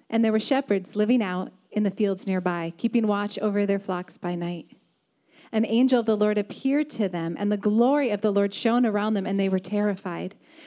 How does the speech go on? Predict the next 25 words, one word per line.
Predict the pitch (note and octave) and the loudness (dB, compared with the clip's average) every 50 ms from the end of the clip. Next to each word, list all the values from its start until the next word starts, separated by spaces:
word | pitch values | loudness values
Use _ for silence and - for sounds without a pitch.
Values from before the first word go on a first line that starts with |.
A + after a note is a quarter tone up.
| - - | -6 -2
But | - G#3+ | 0 2
the | - A#3+ G#3 | 2 2 2
angel | D#3+ A3 A#3+ B3+ A#3 A3+ G3+ | 2 2 4 4 4 2 2
said | - - A3+ A3 A3 | 2 2 2 2 2
to | A#3 | 2
them, | G3+ G#3+ A3 | 2 2 2
"Do | G3+ G#3+ G#3+ | 2 2 2
not | G#3+ G#3+ A3 A3+ A#3+ B3+ - - | 4 4 2 2 0 -2 -2 0
be | G3+ G3+ | 2 2
afraid, | G3 F#3 F#3+ - G#3 G3+ G3 F3+ E3+ F3 - - _ _ _ _ _ _ _ _ _ _ _ _ _ _ _ _ | 2 2 0 -2 -2 -2 -2 -4 -6 -8 -12 -16 _ _ _ _ _ _ _ _ _ _ _ _ _ _ _ _
for | - A3+ G#3 | 0 2 2
I | G#3 A3+ | 4 4
bring | G#3+ A#3+ A#3 A3+ | 4 4 4 4
you | A3 A3 | 4 2
good | G3 G3+ - B3+ C4 C#4 C4 | 0 2 4 4 4 4 4
news | A#3 A3 G#3+ G3+ F#3+ F3+ G3+ | 4 4 4 2 4 4 4
of | G3 G3 | 4 4
great | G3 G3+ G3+ A3 A3+ - G3+ | 2 0 0 0 0 -2 -4
joy | - A3 G3+ G3+ G3 F#3 | -2 -2 -2 0 0 -2
that | F#3 F#3 | 0 0
will | G3 G#3+ | 0 2
be | G3+ - A#3 A#3 | 2 2 2 2
for | A3+ A3 G#3 G3+ - | 2 0 -2 0 0
all | G#3 G#3+ A#3+ C4 B3+ A#3 | 0 2 2 2 0 0
people. | - - G#3 F#3 - F3+ E3 E3 F3+ - | -2 -2 -4 -2 -2 -2 -4 -4 -4 -10